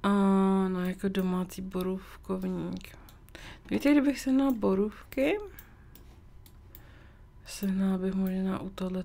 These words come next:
týpka, ale ten tam asi moc neto.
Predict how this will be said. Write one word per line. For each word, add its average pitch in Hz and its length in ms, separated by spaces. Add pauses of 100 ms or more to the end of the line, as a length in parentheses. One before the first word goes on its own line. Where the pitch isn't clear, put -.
týpka, - 720 (380)
ale 214 180
ten 214 220
tam 208 160
asi 214 220
moc 226 240
neto. 185 420